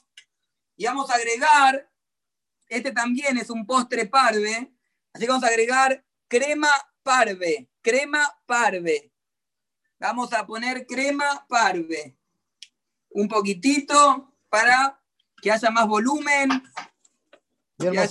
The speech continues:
Speaker 2: mostrando la
Speaker 1: más,
Speaker 2: marca
Speaker 1: más
Speaker 2: de, marca del auspiciante, Dieguito.
Speaker 1: Es que pagaron, pagaron, pagaron. Moshe no
Speaker 2: Hubieron
Speaker 1: mostró lo de, lo, lo de los dátiles porque no pagaron, pero nosotros
Speaker 2: hubieron
Speaker 1: pagaron.
Speaker 2: hubieron sponsor, ¿no?
Speaker 1: Hay sponsors,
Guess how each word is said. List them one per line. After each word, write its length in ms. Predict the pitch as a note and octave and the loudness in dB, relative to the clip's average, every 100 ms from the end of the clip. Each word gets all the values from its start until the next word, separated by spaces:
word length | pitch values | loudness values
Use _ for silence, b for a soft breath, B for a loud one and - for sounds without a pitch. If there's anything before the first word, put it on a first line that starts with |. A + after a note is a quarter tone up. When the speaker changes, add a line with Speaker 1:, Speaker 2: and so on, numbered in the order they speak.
| G3 | 2
Speaker 2:
mostrando 120 | G3+ | 4
la 80 | F3+ | 4
Speaker 1:
más, 120 | F3+ | 2
Speaker 2:
marca 180 | G3 G3 | 2 2
Speaker 1:
más 80 | F3 | 4
Speaker 2:
de, 180 | E3+ D3+ _ _ _ - | 2 -2 _ _ _ -8
marca 140 | F#3 | 0
del 80 | F3+ | 0
auspiciante, 640 | E3+ - E3 G#3 G3 E3 | 0 -4 -4 -2 -2 -2
Dieguito. 540 | D#3 - _ - D3+ B2 _ _ _ _ _ - - | -8 -10 _ -6 -6 -8 _ _ _ _ _ -20 -10
Speaker 1:
Es 160 | - G3+ | -2 2
que 200 | G#3+ G#3 | 4 6
pagaron, 580 | G#3+ A#3+ C4+ A#3+ G3 F3 | 6 6 6 6 4 6
pagaron, 600 | F#3 B3 C4+ G#3+ F3+ D#3 | 6 6 4 6 4 4
pagaron. 680 | G3 A#3 B3 G#3+ F#3 D3 B2+ _ _ - | 4 4 4 4 4 4 0 _ _ -4
Moshe 340 | - G#3+ B3+ C4+ | 4 4 6 4
no 80 | C4+ | 4
Speaker 2:
Hubieron 240 | A#3 F#3+ | 4 4
Speaker 1:
mostró 160 | C#4 C#4 | 4 2
lo 120 | A#3+ | 0
de, 100 | A3 | -8
lo, 380 | G#3+ G3+ G3+ G3 | -10 -6 -6 -6
lo 140 | G3 G#3 | -10 -10
de 80 | |
los 140 | G#3 G#3 | -8 -6
dátiles 380 | B3 B3 B3 A3 | -4 -6 -8 -8
porque 180 | G#3+ G#3 | -8 -8
no 120 | A3+ | -4
pagaron, 520 | A3+ B3 A#3+ G3 F3+ | -2 -2 -2 -4 -10
pero 180 | F#3 F#3+ | -12 -12
nosotros 320 | G3 A#3 G3 | -12 -10 2
Speaker 2:
hubieron 240 | F#3+ A3 - | 2 2 -2
Speaker 1:
pagaron. 600 | A3+ A#3+ G#3+ F3 D#3+ _ _ _ | -4 -2 -4 -6 -14 _ _ _
Speaker 2:
hubieron 280 | D#3+ G3+ G3 | -2 0 0
sponsor, 480 | - A3 A3+ F#3+ E3+ | 0 0 0 -2 -2
¿no? 140 | F3 - _ _ _ _ _ _ _ | -2 -6 _ _ _ _ _ _ _
Speaker 1:
Hay 180 | F#3+ A3 | -8 -6
sponsors, 1080 | G#3+ - C4 C4+ C4+ B3+ B3+ B3+ A#3+ A3+ - | -10 -10 -8 -6 -6 -8 -8 -6 -6 -8 -14